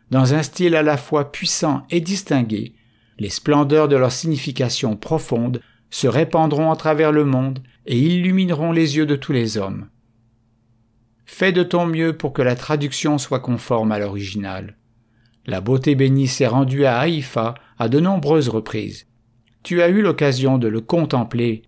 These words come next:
mais à l'époque, tu ne le connaissais pas encore.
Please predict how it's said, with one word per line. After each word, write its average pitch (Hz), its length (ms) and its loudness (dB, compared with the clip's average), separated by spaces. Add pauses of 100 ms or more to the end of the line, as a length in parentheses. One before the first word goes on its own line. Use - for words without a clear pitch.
mais 110 160 2
à 110 80 0
l'époque, 131 600 -2 (180)
tu 143 140 -4
ne 123 100 2
le 104 140 -2
connaissais 123 400 -2
pas 175 260 -2
encore. 104 460 -4